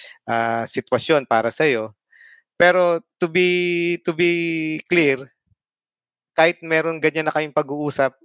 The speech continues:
with her, top of mind niya pa rin is actually to stay at the custodial center. Ngayon, yung kay Ping Lacson naman,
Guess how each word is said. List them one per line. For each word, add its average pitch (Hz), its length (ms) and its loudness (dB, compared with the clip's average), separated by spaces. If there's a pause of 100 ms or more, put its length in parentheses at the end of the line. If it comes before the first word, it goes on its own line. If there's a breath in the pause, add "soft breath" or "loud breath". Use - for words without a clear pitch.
with 135 320 -2
her, 123 320 0 (560 soft breath)
top 165 240 2
of 170 80 -4
mind 143 320 -2
niya 147 100 -2
pa 143 140 0
rin 135 160 -4
is 131 160 -6
actually 139 400 -4
to - 80 -10
stay 139 320 -4
at 127 160 -8
the 120 480 -8 (560)
custodial 120 400 -4
center. 117 420 -4 (1300 soft breath)
Ngayon, 196 220 2 (100)
yung 202 80 -8
kay 190 220 0 (580)
Ping 202 240 -2
Lacson 190 340 0
naman, 143 460 -2